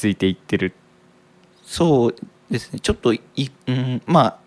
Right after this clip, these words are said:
Speaker 2: そうですね。
Speaker 1: <laughs> なるほど。なるほどというか、まあ、この短時間で、一言で、言葉だけで説明するのは難しいとは思うんですけど、
Speaker 2: はい。
Speaker 1: ホームページには、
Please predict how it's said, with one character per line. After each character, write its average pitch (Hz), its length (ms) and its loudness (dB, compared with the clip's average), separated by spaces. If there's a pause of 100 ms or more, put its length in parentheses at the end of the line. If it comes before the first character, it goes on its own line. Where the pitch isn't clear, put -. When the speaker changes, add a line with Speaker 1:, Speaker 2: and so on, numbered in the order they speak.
(120)
Speaker 2:
そ 180 240 2
う 117 40 -2
で - 80 -6
す - 120 -10
ね。 117 100 -6
Speaker 1:
<laughs> - 0 -
な 131 100 0
る 127 540 0 (1700)
ほ - 200 -18
ど。 87 140 -6
な 117 180 0
る 131 60 4
ほ 147 80 4
ど 135 100 4
と - 80 2
い 98 40 2
う - 20 0
か、 - 100 -2
ま 101 260 2
あ、 - 220 -20 (960)
こ 131 120 -2
の 123 260 2 (200)
短 123 280 4 (480)
時 117 140 -2
間 90 300 -2
で、 - 180 -8 (200)
一 - 220 0
言 - 300 -2
で、 82 240 -8
言 - 200 0
葉 120 100 2
だ 98 100 -2
け - 100 -6
で 87 60 -2
説 - 260 -8
明 98 100 2
す 104 140 -4
る 92 60 0
の 90 100 -2
は 95 60 0
難 101 180 -2
し - 100 -4
い 95 60 -6
と - 100 -10
は - 60 -6
思 - 80 -10
う - 40 -10
ん - 20 -14
で - 60 -12
す - 60 -14
け - 100 -10
ど、 - 260 -12
Speaker 2:
は - 160 -12
い。 - 60 -14 (2250)
Speaker 1:
ホ - 140 -2
ー 160 40 4
ム 175 60 0
ペ 190 100 4
ー 151 40 4
ジ 104 140 -2
に 98 80 0
は、 - 260 -4